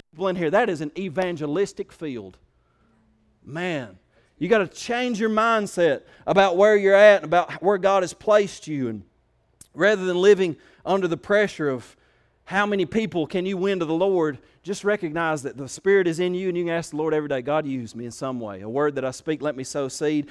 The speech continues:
let me water." Uh, there's so many of my friends, man, that I sowed the seed when I was, when I first got saved. Guess what? I sowed that seed, let 'em know what God was doing in my life. They didn't get saved right away. But six, seven, eight years later, they come to me, they say, "Clay, you remember that time you, you shared Jesus with us?" He said, "But I never thought, I never forgot about that.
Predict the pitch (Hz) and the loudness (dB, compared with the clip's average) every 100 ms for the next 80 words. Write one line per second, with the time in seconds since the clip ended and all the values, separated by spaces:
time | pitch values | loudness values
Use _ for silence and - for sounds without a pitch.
0 | - - 151 135 131 143 156 151 - - | -10 -4 -4 -2 0 2 2 0 -2 -8
1 | - 143 151 - 190 196 180 170 175 - | -4 -2 -2 0 -2 0 -2 -2 -4 -4
2 | 180 190 185 156 175 185 165 151 170 - | -4 -4 -4 -4 -2 -2 0 0 0 0
3 | 175 160 143 - 175 170 151 156 160 147 | 0 -2 -6 -4 -4 -4 -2 -2 -2 -2
4 | 151 147 143 165 165 170 165 147 185 180 | -4 -6 -2 -2 0 0 -2 -2 0 2
5 | 185 180 - - - 170 165 - 160 135 | 2 0 -6 -20 -4 -2 -2 0 0 2
6 | 156 - 175 175 165 151 - 175 156 160 | 0 0 -2 0 -2 -4 -4 -2 2 2
7 | 160 160 170 160 143 165 160 143 165 175 | 2 2 0 0 0 0 0 -4 -4 -4
8 | 165 160 160 170 175 - - 180 220 220 | -4 -2 0 0 0 -4 -4 2 2 0
9 | 196 180 214 208 160 135 123 113 104 98 | -4 -4 0 0 2 0 0 -2 -6 -8
10 | - _ _ - 156 - 190 - - 185 | -16 _ _ -10 -6 0 0 0 2 2
11 | 175 170 180 170 180 147 175 196 190 151 | 2 0 0 0 -2 0 2 2 2 0
12 | 147 190 180 175 151 143 - 139 160 160 | -2 -4 -4 -4 -4 -4 -4 -4 0 0
13 | 160 156 156 160 151 147 160 156 151 147 | 0 -2 -4 -4 -4 -4 -6 -4 -6 -6
14 | 147 165 151 147 156 147 143 165 170 156 | -8 -4 -2 -2 -6 -8 -10 -6 -6 -6
15 | 139 123 135 131 147 147 147 151 147 156 | -10 -10 -8 -2 0 0 0 -4 -2 -2
16 | 139 151 160 151 156 156 131 123 127 113 | -2 -2 -4 -6 -2 -2 -2 -4 -6 -10